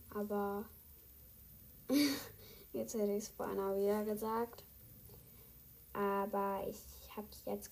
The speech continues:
halt gerade kein richtiges Thema und dann weiß ich nicht, worüber ich reden soll. Mm. Meine Freundinnen hören halt, wie bereits erwähnt, seit neuestem auch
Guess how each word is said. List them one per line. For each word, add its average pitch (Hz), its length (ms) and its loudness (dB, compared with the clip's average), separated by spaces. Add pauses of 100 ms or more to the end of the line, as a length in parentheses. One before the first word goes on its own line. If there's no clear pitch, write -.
(100)
halt 208 180 -4
gerade 202 260 0
kein 202 260 4
richtiges 220 440 2
Thema 214 460 8
und 190 120 -2
dann 208 200 -4 (580)
weiß - 160 0
ich - 120 -6
nicht, - 220 0
worüber - 320 -2
ich - 200 -8
reden - 240 0
soll. 262 360 6 (720)
Mm. 247 520 2 (1400)
Meine 202 180 4
Freundinnen 202 800 6
hören 196 280 0
halt, 202 320 2 (280)
wie 190 280 0
bereits - 360 -6
erwähnt, 196 540 2
seit 208 180 -4
neuestem 254 520 0
auch 277 240 -4